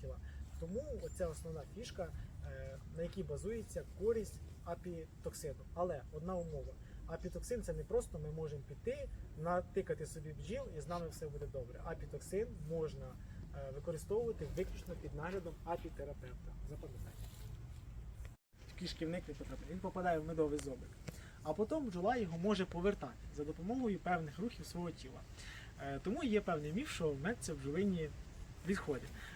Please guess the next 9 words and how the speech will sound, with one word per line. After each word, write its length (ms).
Але 220
мед — 260
це 80
насправді 440
бджолина 340
їжа, 340
яка 220
є 180
високовуглеводна. 1120